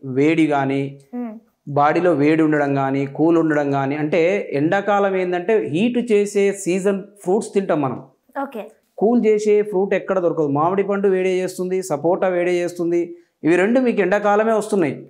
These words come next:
Speaker 2: Hmm.
Speaker 1: ఎందుకు వస్తున్నాయంటే ఎండాకాలంలో ఉన్నటువంటి బయట, బ-, బయట వాతావరణంలో ఉన్నటువంటి వేడిని, నీ ఒంట్లో వేడి ఉంది, పంచభూతాలు ఉన్నాయి, పంచభూతాలలో నీకు అగ్ని ఉంది నీ బాడీలో. ఆ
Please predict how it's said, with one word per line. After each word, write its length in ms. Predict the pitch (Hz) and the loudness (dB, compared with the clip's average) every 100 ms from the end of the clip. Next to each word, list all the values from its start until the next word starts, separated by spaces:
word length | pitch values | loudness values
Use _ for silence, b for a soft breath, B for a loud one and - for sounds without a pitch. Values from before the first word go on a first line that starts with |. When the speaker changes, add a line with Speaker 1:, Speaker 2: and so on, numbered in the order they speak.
| 262 | -8
Speaker 2:
Hmm. 160 | 247 220 - | -8 -6 -2
Speaker 1:
ఎందుకు 340 | 156 233 247 | 2 2 2
వస్తున్నాయంటే 500 | 240 240 220 208 254 | 0 2 0 2 2
ఎండాకాలంలో 880 | 220 170 202 240 240 226 220 220 220 | 2 2 2 2 2 2 2 2 2
ఉన్నటువంటి 760 | 208 202 196 190 185 180 185 143 | 2 0 0 -2 -2 -2 -2 -4
బయట, 380 | 135 147 202 226 | -2 2 2 2
బ-, 460 | 196 139 120 135 - | 0 -4 -8 -8 -8
బయట 300 | 139 143 180 | -4 0 2
వాతావరణంలో 840 | 233 165 170 214 220 226 220 214 208 | 2 4 2 4 2 2 0 0 0
ఉన్నటువంటి 460 | 196 185 180 175 | 0 -2 -2 -2
వేడిని, 640 | 156 156 175 208 294 330 B B B | 0 2 2 2 2 -2 B B B
నీ 260 | 147 175 233 | 0 2 2
ఒంట్లో 460 | 180 185 202 254 247 | 2 0 0 2 4
వేడి 300 | 190 208 220 | 6 4 4
ఉంది, 400 | 208 165 135 - | 2 0 -2 -4
పంచభూతాలు 680 | 160 175 220 208 214 214 202 | -4 0 0 2 2 2 2
ఉన్నాయి, 280 | 196 143 - - _ _ _ | 0 -4 -8 -20 _ _ _
పంచభూతాలలో 1160 | 156 190 233 233 214 233 240 226 226 233 294 302 196 | -2 0 0 2 2 4 4 4 4 4 4 2 0
నీకు 200 | 202 202 | 0 0
అగ్ని 300 | 175 185 269 | 0 2 4
ఉంది 220 | 240 220 | 4 4
నీ 80 | 196 | 4
బాడీలో. 540 | 165 175 165 135 - - b b _ | 4 2 2 -2 -4 -18 b b _
ఆ 100 | 147 | 2